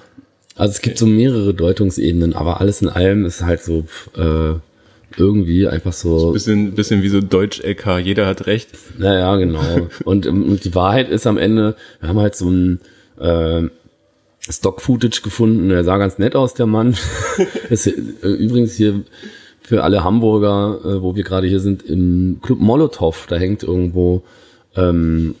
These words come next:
Speaker 1: auch ein Plakat von irgendeinem Konzert, was mal war, wo derselbe Mann, äh, wie, wie von dem Cover auch, äh, irgendwo mal <laughs> verwendet wurde. Also das ist nicht mal ein Unikat. Das ist, äh, ist viel mehr intellektueller Überbau, als dem eigentlich, ähm,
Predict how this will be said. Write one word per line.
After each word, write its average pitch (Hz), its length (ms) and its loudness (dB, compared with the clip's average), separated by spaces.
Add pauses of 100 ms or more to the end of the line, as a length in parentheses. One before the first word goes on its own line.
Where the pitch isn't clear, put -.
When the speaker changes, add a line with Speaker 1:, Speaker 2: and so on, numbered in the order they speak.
(120)
Speaker 1:
auch 98 140 -2
ein 104 120 0
Plakat 101 600 0
von 90 240 -2
irgendeinem 85 240 0
Konzert, 95 560 0
was 95 160 -2
mal 92 160 0
war, 85 160 0
wo 87 80 0
derselbe 92 420 2
Mann, 85 540 -2
äh, 82 300 -2 (180)
wie, 107 240 0
wie 98 200 0
von 127 180 2
dem 123 120 2
Cover 101 340 -2
auch, 95 320 -2
äh, - 240 -4
irgendwo 82 300 -4
mal 78 400 -2 (180)
<laughs> - 200 -14
verwendet 147 840 0
wurde. 117 320 4
Also 104 240 0 (340)
das 110 100 -10
ist 120 140 -12
nicht 135 140 -6
mal 113 120 2
ein 101 60 0
Unikat. 101 640 -4 (480)
Das 110 100 -2
ist, 110 260 0
äh, 90 380 2 (460)
ist - 180 -12
viel 123 220 2
mehr 107 280 2
intellektueller 98 680 0
Überbau, 90 460 0
als 71 260 -2
dem 85 160 2
eigentlich, 85 460 0
ähm, 80 460 0